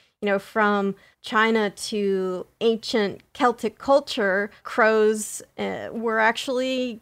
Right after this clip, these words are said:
good. Like, they were good omens. They weren't necessarily negative. You know, I think obviously we, we appreciate crows now, and I think they're, they're not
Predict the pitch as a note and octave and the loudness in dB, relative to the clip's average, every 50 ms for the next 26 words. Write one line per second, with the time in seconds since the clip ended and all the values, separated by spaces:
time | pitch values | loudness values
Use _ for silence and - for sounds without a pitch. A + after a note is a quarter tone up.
0 | _ _ - D4 F#4 F4+ F3 - - - - F#3+ - G3+ G3 G3+ G3+ G3+ G3 C4 | _ _ 0 2 4 4 2 2 -2 -6 -6 -4 -4 -2 -2 -2 -2 -2 0 2
1 | C4 A3+ G3+ F#3 F3+ F#3 F3+ F#3 - - G3+ F#3 G3 F3+ G3+ G3+ - - - - | 2 4 2 2 0 -2 -4 -6 -6 -6 -4 -4 -4 -4 -4 -6 -6 -10 -12 -8
2 | A3 G#3 G3 F#3 F#3+ F3+ F3+ F3+ F3+ - - - G#3+ A3 A3 F#3 F#3 - - F2 | -6 -4 -4 -4 -4 -4 -6 -6 -8 -8 -6 -4 -2 -2 -2 -2 -2 -4 -4 -6
3 | F3 E3+ F#3 _ _ _ _ _ C4 A#3+ G#3+ G#3 G3 D#4+ - - A#3 G#3+ G#3 - | -8 -10 -14 _ _ _ _ _ 0 4 4 6 4 4 2 2 0 -2 -2 -4
4 | - - _ _ _ - A3+ A#3 G3+ A3+ A3+ A3+ - - - G#3+ G#3 G#3 G#3+ A#3+ | -10 -20 _ _ _ 6 6 6 6 4 0 -4 -4 -2 -2 0 0 0 0 0
5 | B3+ C4 B3+ B3 A#3+ A#3+ A#3+ - - A#3 A#3+ A#3 A3+ A3+ A3+ A3 - - C4+ B3+ | 0 0 0 0 -2 -4 -6 -8 -6 -6 -4 -2 0 0 0 -2 -2 -2 -4 -2
6 | B3 - - - A#3 A3 A3 G#3 G3+ - - - A#3 G#3+ G#3 G#3 G3+ G3 G3+ - | -2 -4 -2 -2 0 2 0 0 -2 -6 -8 -4 -2 0 0 0 -2 -4 -4 -4
7 | - G#3+ G#3 G3+ G#3 G#3 G3+ G3 G3 - G#3 G3 G#3 G3 F#3+ F#3 - - G3 G#3 | 0 2 2 4 4 4 2 0 0 -2 -4 -2 -2 -2 -2 -2 -4 -6 -6 -4
8 | F#3+ F#3 F3+ F#3+ G3 G3 F#3 F#3 F#3+ F#3 - | -4 -2 -2 -2 -2 -2 0 0 0 -2 -4